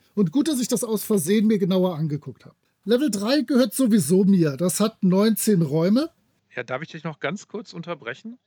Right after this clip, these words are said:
Speaker 1: Ja.
Speaker 2: Weil es gibt noch Kunst. Auf der Seite zwölf gibt es noch Kunst, die zu Raum zweihundertachtzehn gehört, dem touristischen Entenmonsterraum. Was sagt ihr zu dem Bild?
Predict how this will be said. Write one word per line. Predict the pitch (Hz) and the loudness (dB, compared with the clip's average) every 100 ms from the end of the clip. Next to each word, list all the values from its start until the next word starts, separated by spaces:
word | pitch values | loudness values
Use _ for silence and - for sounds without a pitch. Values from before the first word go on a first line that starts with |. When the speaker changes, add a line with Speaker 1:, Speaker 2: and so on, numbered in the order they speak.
| _ | _
Speaker 1:
Ja. | 160 143 202 - | -6 -4 -6 -8
Speaker 2:
Weil | - 123 123 - | -6 -4 -4 -6
es | - - | -16 -16
gibt | 233 - | -18 -12
noch | 147 - _ | -12 -12 _
Kunst. | 202 123 - - | -12 -10 -14 -12
Auf | 117 120 | -12 -10
der | - 113 | -8 -6
Seite | 110 131 123 | -4 -6 -6
zwölf | - 123 156 - | -10 -6 -6 -10
gibt | - | -20
es | - | -20
noch | 123 _ | -20 _
Kunst, | 143 254 - - | -12 -12 -14 -18
die | 127 135 | -16 -16
zu | - | -18
Raum | 120 113 139 | -10 -8 -8
zweihundertachtzehn | - 120 117 117 - 135 | -8 -8 -8 -10 -10 -16
gehört, | 131 131 156 | -12 -12 -12
dem | 131 | -12
touristischen | 123 135 160 147 - | -12 -14 -14 -16 -14
Entenmonsterraum. | 131 139 120 107 110 117 104 101 123 262 | -12 -12 -14 -18 -16 -14 -12 -12 -12 -12
Was | - - | -14 -14
sagt | - | -18
ihr | 240 | -20
zu | - | -18
dem | 247 | -16
Bild? | 254 - - | -14 -16 -18